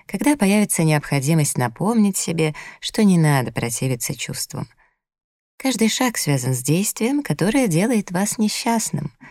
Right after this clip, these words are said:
Вы узнаете, как раскрыть мотивы своих поступков, и увидите последствия негативных глубинных убеждений, навязанных рептильным мозгом.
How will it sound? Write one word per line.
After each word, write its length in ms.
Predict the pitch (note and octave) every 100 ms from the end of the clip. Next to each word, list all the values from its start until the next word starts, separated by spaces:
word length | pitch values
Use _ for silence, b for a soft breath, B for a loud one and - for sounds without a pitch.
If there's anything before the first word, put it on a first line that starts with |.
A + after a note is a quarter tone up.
| B B _ _ _ -
Вы 300 | G3 A3+ G#3+ -
узнаете, 640 | F3+ F#3 G#3 F#3+ - D3+
как 240 | F3 D3+
раскрыть 560 | F3 E3 - E3+ D#3 -
мотивы 500 | C3+ B2+ - C#3+ B2
своих 380 | - B2 A#2 -
поступков, 720 | C3 - - F#3+ - - - - B B B
и 80 | -
увидите 400 | G#3+ C4+ B3 A3+
последствия 760 | G#3+ F3+ - G3 - F#3+ F#3 E3+ B B B
негативных 840 | G3+ G3 G3+ - G3 F3+ C#3 C3
глубинных 560 | C3+ C#3+ B2+ B2 A#2 -
убеждений, 720 | B2+ B2 C#3+ G#3+ G3+ F#3+ D#3+ B B B
навязанных 580 | F#3 A#3+ A#3 A3+ G#3 E3+
рептильным 680 | D#3 - - E3 D#3+ D3+ C3+
мозгом. 680 | B2 A#2 A2 A2+ - B2+